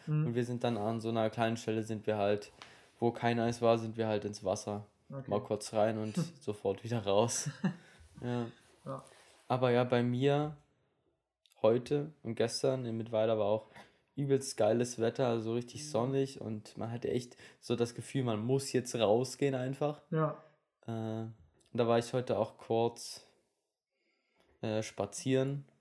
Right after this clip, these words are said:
Speaker 2: alleine und hab so ein paar Fotos gemacht. War ja auch ganz nice.
Speaker 1: Ah ja, da hat sie mir einen Snap geschickt.
Speaker 2: Ja.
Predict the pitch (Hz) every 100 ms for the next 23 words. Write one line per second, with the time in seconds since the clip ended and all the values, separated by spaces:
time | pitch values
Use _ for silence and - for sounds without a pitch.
0 | - 110 113 120 131 139 139 - _ -
1 | 120 117 - 123 117 113 107 107 - 107
2 | 107 117 120 135 - 143 139 143 - _
3 | - _ _ _ _ _ - - 113 107
4 | 101 104 107 101 117 107 107 - - 196
5 | 180 139 131 - 135 127 - 131 131 -
6 | 131 139 - _ _ _ _ _ _ _
7 | _ _ - - - 117 110 113